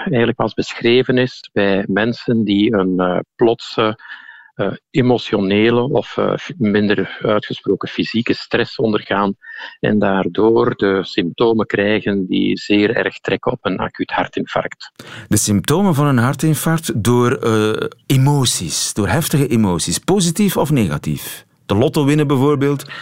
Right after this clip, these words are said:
Speaker 2: of, eh, horen heel slecht
Speaker 1: Wel,
Speaker 2: nieuws krijgen?
Speaker 1: het, meestal gaat het over emoties die gepaard zijn aan, eh,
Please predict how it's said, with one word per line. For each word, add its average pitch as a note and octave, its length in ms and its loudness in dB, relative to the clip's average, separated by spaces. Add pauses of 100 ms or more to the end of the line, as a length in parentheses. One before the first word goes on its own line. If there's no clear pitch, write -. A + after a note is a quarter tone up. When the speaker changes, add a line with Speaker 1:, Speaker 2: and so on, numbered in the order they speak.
(500)
Speaker 2:
of, B2+ 400 0
eh, - 60 0 (100)
horen G#2+ 920 2
heel C3 300 2
slecht C3+ 220 2
Speaker 1:
Wel, D3 80 2
Speaker 2:
nieuws A#2 260 2
krijgen? D2 320 -4
Speaker 1:
het, - 120 -2
meestal B2 560 0
gaat G#2+ 220 -2
het G#2+ 180 -2
over G#2 340 2
emoties G#2 520 0
die G#2 100 0
gepaard G#2+ 420 -2
zijn G#2 180 -2
aan, F#2+ 220 0
eh, F#2 160 0